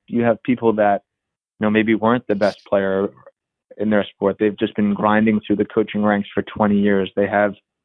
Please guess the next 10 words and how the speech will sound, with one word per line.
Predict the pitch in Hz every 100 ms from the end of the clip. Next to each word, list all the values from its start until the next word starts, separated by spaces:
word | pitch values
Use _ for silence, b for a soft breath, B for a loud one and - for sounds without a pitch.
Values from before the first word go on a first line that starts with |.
| _ _ _ -
you |
know, | 104
a | 104
master's | 107 107 101 110 104
degree | - 104 110 107
in | 101
psychology. | 110 104 104 101 95 98 95
They, | 98 104 101 98 _ _ _ _ -
they, | - 104 101
uh, | 101 98 98 98